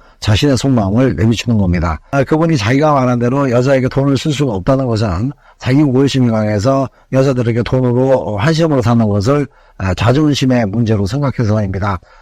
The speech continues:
아, 그래서 실제로도 돈을 잘 쓰지 않았을 겁니다. 또 성 문제는 아까 말씀드렸지만은, 아, 성 기능의 문제인 것 같은데요. 에, 그런 증상이 계속되면은,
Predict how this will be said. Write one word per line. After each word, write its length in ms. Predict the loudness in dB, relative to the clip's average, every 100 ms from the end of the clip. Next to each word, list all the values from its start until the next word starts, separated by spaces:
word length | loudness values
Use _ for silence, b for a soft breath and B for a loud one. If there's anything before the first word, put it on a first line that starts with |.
| b
아, 80 | 0
그래서 460 | 2 2 2 2
실제로도 760 | 0 0 2 2 2 2 0 0
돈을 280 | 0 0 0
잘 220 | 0 -2
쓰지 280 | 0 0 0
않았을 340 | 0 -2 -2
겁니다. 460 | -4 -2 -2 -2 -4 _ b b b
또 180 | 2 2
성 180 | 2
문제는 540 | 2 2 2 2 2 0
아까 320 | -2 0 2
말씀드렸지만은, 1300 | 2 2 2 2 2 2 0 0 2 2 2 0 -2 b b
아, 140 | -4 -2
성 280 | 0 0
기능의 400 | 0 2 2 2
문제인 340 | 0 0 2 2
것 60 | 0
같은데요. 580 | 0 0 2 0 -4 -6 b b -2
에, 100 | -2
그런 260 | 2 2 2
증상이 400 | 2 2 0 0
계속되면은, 720 | -2 -2 0 0 2 0